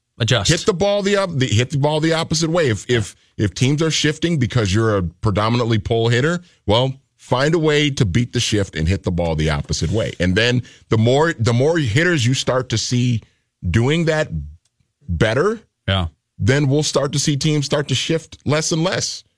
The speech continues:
Speaker 2: Probably, right?
Speaker 1: You think, yeah.
Speaker 2: You, you would
Speaker 1: The
Speaker 2: think.
Speaker 1: adjustment to the
Speaker 2: So,
Speaker 1: adjustment.
Speaker 2: I mean, personally, I don't like the shift, but I think if it's effective, if it's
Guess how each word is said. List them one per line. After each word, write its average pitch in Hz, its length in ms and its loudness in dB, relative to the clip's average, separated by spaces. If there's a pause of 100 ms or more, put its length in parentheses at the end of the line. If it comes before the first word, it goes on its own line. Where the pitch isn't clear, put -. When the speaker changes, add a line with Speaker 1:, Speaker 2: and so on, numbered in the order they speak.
(320)
Speaker 2:
Probably, 143 520 0
right? 113 220 2
Speaker 1:
You 123 60 0
think, 151 460 0
yeah. 151 320 4
Speaker 2:
You, 131 60 2
you 143 80 2
would 135 120 0
Speaker 1:
The - 40 -6
Speaker 2:
think. - 140 2
Speaker 1:
adjustment 131 420 0
to 127 80 0
the 127 120 2
Speaker 2:
So, 127 60 4
Speaker 1:
adjustment. 107 580 0
Speaker 2:
I 135 80 -2
mean, 156 160 0
personally, 190 600 0
I 127 100 2
don't 151 180 0
like 107 280 -2
the 185 100 0
shift, 202 380 -2
but 151 260 0 (160)
I 147 120 0
think 202 180 -2
if 175 120 -2
it's 170 140 -2
effective, 160 500 -2
if 120 140 2
it's - 320 -2